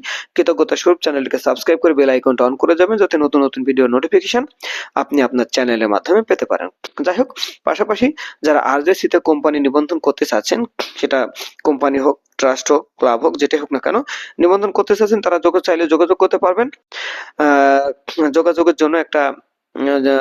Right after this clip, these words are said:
WhatsApp নাম্বার দেওয়া থাকবে, সেখানে আপনারা চাইলে যোগাযোগ করতে পারবেন। এবং যে কোনো ধরনের পরামর্শ, ইনকাম ট্যাক্স, ভ্যাট, কাস্টমস, আরজেসি ট্রেড লাইসেন্স সংক্রান্ত যে কোনো পরামর্শের জন্য আমাদের যে WhatsApp নাম্বার থাকবে, সেখানে আপনারা চাইলে যোগাযোগ করে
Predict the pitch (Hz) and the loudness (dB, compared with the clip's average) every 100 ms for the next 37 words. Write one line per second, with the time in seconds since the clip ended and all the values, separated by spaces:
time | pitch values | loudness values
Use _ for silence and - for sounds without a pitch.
0 | 131 127 139 - 151 135 151 156 170 185 | 0 0 0 0 0 2 2 0 0 0
1 | 226 196 160 151 147 139 135 127 120 120 | 0 0 0 0 0 0 2 2 2 0
2 | 98 - 90 92 95 80 78 - - - | 0 -2 -2 -2 -2 -2 -6 -10 -14 -14
3 | - - 147 135 170 202 202 202 202 208 | -6 2 2 4 2 2 0 0 0 0
4 | 202 - - - - 143 135 151 170 147 | -2 -4 -14 -8 -4 -2 -2 0 0 0
5 | 151 151 143 - 143 139 - 123 - 190 | -2 -2 -2 -2 -2 0 -2 -2 -2 -4
6 | - 139 - - - - - 131 123 147 | -4 -6 -8 -12 -16 -10 -4 -2 0 0
7 | - 147 147 131 151 175 175 175 190 185 | 0 0 0 0 -2 -2 -2 0 0 2
8 | 165 - 202 208 196 170 160 170 170 147 | 0 0 0 0 -2 -2 -2 -2 -2 0
9 | 165 208 - - - - - 139 139 131 | 0 -2 -6 -18 -18 -18 -6 0 2 2
10 | 123 131 131 135 - 123 139 - 185 202 | 2 2 0 -2 0 0 0 -2 -2 0
11 | 175 165 151 143 135 123 - 120 123 - | 0 0 0 0 -2 -2 -2 0 -2 -4
12 | _ _ - 127 127 113 113 - 185 | _ _ -4 0 2 2 -2 0 -2